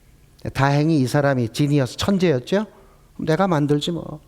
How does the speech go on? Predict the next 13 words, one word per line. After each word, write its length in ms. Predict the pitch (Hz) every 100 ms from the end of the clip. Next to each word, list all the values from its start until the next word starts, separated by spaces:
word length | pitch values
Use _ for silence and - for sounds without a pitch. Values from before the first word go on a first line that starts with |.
| - - -
오늘날 360 | 151 165 180 156
우리가 200 | 147 156
사용하는 400 | 156 151 139 127
수학적 500 | - 233 - 208 -
방식의 380 | 135 127 135
미적분을 600 | 123 131 196 - 151 104 - - -
고안해내요. 580 | - 127 120 101 78 - - _ _ _ _ _ _ _ _ _ _ _ _ - _ _ _ _ -
그럼 160 | 220
이제 120 | 180 -
질문이 440 | - 180 233 240
반드시 540 | 131 127 160 202 196
있어야 340 | 165 - 262 240
돼요. 440 | 143 113 131 73